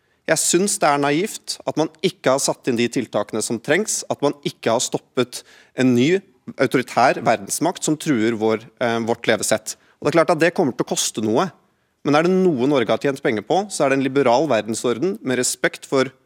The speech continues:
nors-, for små demokratier, for små land, og den verdensorden, den er nå i spill, og jeg mener at min foreldregenerasjon med politikere faktisk må bære en stor del av ansvaret for at de ikke har gjort jobben sin.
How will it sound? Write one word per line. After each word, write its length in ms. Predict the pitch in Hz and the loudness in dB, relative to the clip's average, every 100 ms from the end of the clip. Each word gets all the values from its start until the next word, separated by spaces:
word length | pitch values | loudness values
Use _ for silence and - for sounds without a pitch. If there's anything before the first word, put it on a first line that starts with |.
| _ | _
nors-, 320 | 143 151 135 131 | -4 -2 -4 -2
for 160 | 131 | -2
små 300 | 120 - 156 | 0 2 2
demokratier, 540 | 170 165 170 160 151 - _ _ | 2 0 -2 0 0 -2 _ _
for 80 | - | -6
små 240 | 123 147 160 | -4 0 2
land, 240 | 160 220 - _ _ | 0 -2 -10 _ _
og 140 | - 135 | -8 -4
den 180 | 147 | 0
verdensorden, 480 | 127 113 107 120 120 | 0 0 -2 -4 -2
den 160 | 147 135 | -2 0
er 80 | 120 | -2
nå 140 | 120 | -2
i 80 | 120 | -2
spill, 380 | 120 - 202 180 | -4 -2 -2 0
og 20 | |
jeg 140 | 151 151 | 0 0
mener 280 | 113 110 131 | 0 -2 -2
at 160 | - - - - - _ - | -8 -20 -18 -18 -20 _ -6
min 240 | 127 135 | -2 -2
foreldregenerasjon 880 | 127 160 131 110 117 113 113 156 156 | 0 0 0 0 0 0 0 -2 0
med 140 | 113 110 | -2 -2
politikere 420 | 113 110 147 170 | -6 -2 -2 -2
faktisk 480 | - - 151 - 143 | -8 -6 -6 -4 -2
må 80 | |
bære 240 | 131 110 107 | 0 0 0
en 80 | 120 - _ | -4 -8 _
stor 320 | - - 156 | -4 2 4
del 160 | 131 123 | 4 2
av 80 | 110 | 0
ansvaret 240 | 107 113 | -2 -2
for 160 | 123 117 | -2 -2
at 60 | |
de 20 | |
ikke 160 | - 117 | -2 0
har 80 | 107 | -2
gjort 160 | - | -2
jobben 160 | 104 95 | -4 -6
sin. 160 | - | -8